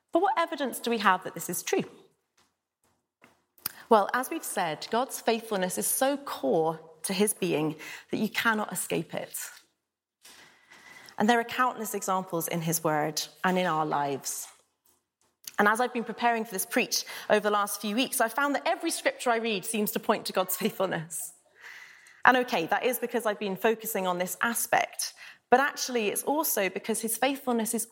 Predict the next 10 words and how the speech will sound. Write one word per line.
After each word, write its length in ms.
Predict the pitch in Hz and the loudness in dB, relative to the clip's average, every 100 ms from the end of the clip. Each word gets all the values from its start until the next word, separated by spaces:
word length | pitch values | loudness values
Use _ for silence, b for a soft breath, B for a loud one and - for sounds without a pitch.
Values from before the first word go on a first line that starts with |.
| - | -2
always 540 | 254 247 208 196 196 | -2 0 0 -2 0
there. 320 | 214 269 330 - - _ _ _ _ _ _ _ _ _ - | 0 0 -2 -8 -18 _ _ _ _ _ _ _ _ _ -2
He 120 | 226 | 2
is 360 | - 240 233 - | 4 2 0 -4
unchanging 760 | 208 202 - 208 185 - 131 156 - - | -4 -2 0 0 0 -2 -2 -6 -10 -6
after 360 | 160 - 170 | -6 -4 0
all. 240 | 160 160 151 - _ _ _ _ _ _ _ _ _ _ _ _ _ _ _ - - B B B B B B B | 0 -2 -12 -20 _ _ _ _ _ _ _ _ _ _ _ _ _ _ _ -16 -16 B B B B B B B
My 140 | 240 | 4
study 320 | 247 - 247 254 | 4 2 2 2
Bible 580 | 226 208 202 190 185 | 0 0 0 0 -2